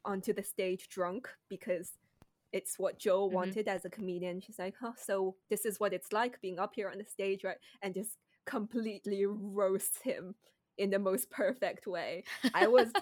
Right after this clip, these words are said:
Speaker 2: <laughs>
Speaker 1: I was rooting for her to
Speaker 2: Yeah.
Speaker 1: succeed the whole way, and I was getting kind of impatient that the show wasn't showing her succeeding immediately,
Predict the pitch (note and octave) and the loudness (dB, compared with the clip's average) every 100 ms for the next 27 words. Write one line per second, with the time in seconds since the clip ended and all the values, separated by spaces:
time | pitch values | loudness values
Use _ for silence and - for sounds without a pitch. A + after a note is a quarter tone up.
0 | - F#4+ - G#3+ A3+ G#3+ G#3 F#3+ G#3+ G3+ | -2 -6 2 6 6 6 0 -4 -2 -2
1 | A3 F#3+ F#3+ G#3 F3+ - G3 A#3+ G3+ G3+ | -2 -2 0 0 -2 -4 -4 -4 -4 -6
2 | F#3+ E3+ F#3 F#3 G3+ F3+ E3+ B2 F3 F#3 | -8 -6 -2 0 0 0 -2 -4 -4 0
3 | F3+ F3+ G3 G3 F#3 G#3+ - G3 G3 G#3+ | 0 2 2 2 0 -6 -4 -2 -2 -4
4 | _ _ _ _ - G#3 G#3 - G3 G#3 | _ _ _ _ -4 -2 -2 -4 -6 -6
5 | - F3+ G3+ F#3 F#3+ - G#3 G3 F#3 F#3+ | -8 -8 -6 -4 -4 0 0 2 2 2
6 | A#3+ G3+ - B3 G3 F#3+ A3 F#3+ - _ | 2 -2 0 0 2 -2 -4 -8 -10 _
7 | - - G#3+ - G#3 F#3+ F#3 E3+ F3+ F3+ | -8 -4 -4 -6 -12 -8 -8 -6 -6 -8
8 | F3 - - - | -10 -12 -16 -18